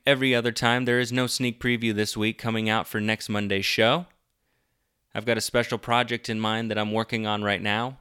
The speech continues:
It's not quite done. I don't know if it's gonna be done. I hope it is. I hope I have something special to show you for the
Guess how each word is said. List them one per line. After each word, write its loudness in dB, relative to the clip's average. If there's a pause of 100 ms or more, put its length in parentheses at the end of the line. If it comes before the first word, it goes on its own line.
It's -14
not -2
quite -2
done. -2 (840)
I 2
don't 2
know 2
if -4
it's -6
gonna 0
be -2
done. -6 (500)
I 2
hope 2
it 2
is. 0 (720)
I 2
hope 0
I 6
have 0
something -2
special -2
to -4
show -2
you -2
for -6
the -2